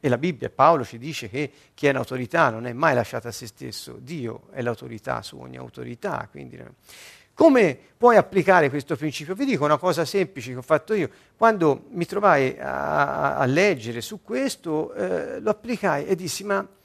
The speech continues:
quando io vado dal medico, è l'autorità in campo medico.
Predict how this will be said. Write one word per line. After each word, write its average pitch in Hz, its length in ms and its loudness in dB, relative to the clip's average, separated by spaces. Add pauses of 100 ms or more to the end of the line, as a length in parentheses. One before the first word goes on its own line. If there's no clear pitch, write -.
(260)
quando 226 220 -4
io 202 100 0
vado 185 200 2
dal 180 180 2
medico, 110 760 -6 (720)
è 196 100 -10
l'autorità 208 720 -4
in 104 120 -20
campo 131 360 -6
medico. 113 520 -20